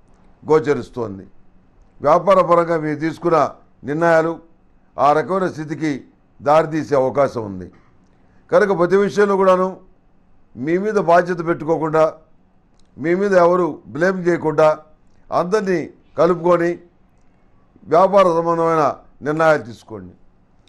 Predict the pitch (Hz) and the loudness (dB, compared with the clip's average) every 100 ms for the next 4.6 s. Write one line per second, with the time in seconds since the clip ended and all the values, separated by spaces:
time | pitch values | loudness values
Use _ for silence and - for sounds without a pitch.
0 | - 151 185 214 208 180 180 165 196 185 | -12 -4 0 0 0 -2 -4 -2 2 2
1 | 185 185 175 165 170 160 160 170 175 160 | 4 2 0 0 2 2 0 -2 -2 -4
2 | 131 160 156 165 165 - _ _ _ - | -6 -4 0 0 -2 -16 _ _ _ -20
3 | _ _ _ _ _ - 170 185 180 208 | _ _ _ _ _ 0 0 0 0 2
4 | 214 202 190 180 185 185 | 2 2 2 2 2 2